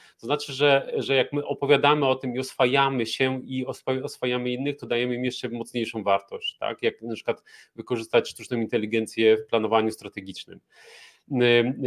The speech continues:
y, tak sobie myślę, że tutaj jeśli chodzi o sa-, same, same posty, y, bardzo ważne jest, y, to jest dobór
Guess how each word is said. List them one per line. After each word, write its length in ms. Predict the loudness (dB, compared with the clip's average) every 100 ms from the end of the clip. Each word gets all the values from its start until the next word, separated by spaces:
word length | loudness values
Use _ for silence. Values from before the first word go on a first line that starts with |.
| -2
y, 40 | 0
tak 240 | 0 -2
sobie 360 | -2 0 2 2
myślę, 280 | 2 2
że 100 | 2
tutaj 300 | 2 4 4
jeśli 220 | 4 -2 -2
chodzi 300 | -2 2 2
o 140 | 2
sa-, 220 | 0 -4
same, 320 | -2 -4 -4
same 280 | -4 -2 -2
posty, 380 | 0 -2 -2 -2
y, 560 | -2 -2 -6 -6 -4 -2
bardzo 360 | 2 2 2 0
ważne 380 | 0 0 -2
jest, 380 | 0 0 -2 -12
y, 400 | -10 -4 -2 -2 0
to 60 |
jest 200 | 2 4
dobór 520 | 6 6 6 0 0